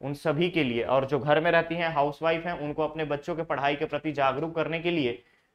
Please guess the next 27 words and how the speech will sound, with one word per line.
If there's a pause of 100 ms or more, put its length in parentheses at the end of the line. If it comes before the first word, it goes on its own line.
(120)
आंगन
में
शिक्षा
कार्यक्रम
का
शुभारंभ
किया
गया
था।
तो
करेक्ट
आंसर
कहाँ
बनेगा
यहाँ
पर?
ट्वेंटी
फिफ्थ
of
अप्रैल,
मेले
का
आयोजन
ट्वेंटी
फिफ्थ
of
अप्रैल।